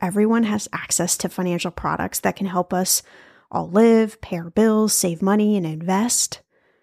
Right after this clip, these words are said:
I don't know. I think I'm gonna dare to dream that. What do you think?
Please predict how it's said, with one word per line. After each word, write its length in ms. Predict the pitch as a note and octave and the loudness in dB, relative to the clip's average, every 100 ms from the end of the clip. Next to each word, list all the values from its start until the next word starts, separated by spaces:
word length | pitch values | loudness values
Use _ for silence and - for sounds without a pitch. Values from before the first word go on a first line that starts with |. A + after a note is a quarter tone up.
| _ _ | _ _
I 40 | A3+ | 0
don't 140 | D4+ | 4
know. 260 | E4 C#4 G3+ | 4 4 0
I 100 | F3 | -4
think 200 | - C#4 | 0 0
I'm 80 | D#4+ | 0
gonna 280 | - F4 C#4+ | 0 0 -2
dare 400 | - G3 A3 A#3+ | 0 2 4 4
to 120 | G#3+ | 2
dream 340 | - G3 B3 | 2 4 4
that. 320 | F#3+ - - - _ _ _ _ | 4 -2 -10 -14 _ _ _ _
What 120 | - B3+ | -2 0
do 40 | |
you 120 | F4 | 0
think? 580 | - - F3 - - _ | -4 -6 -6 -8 -16 _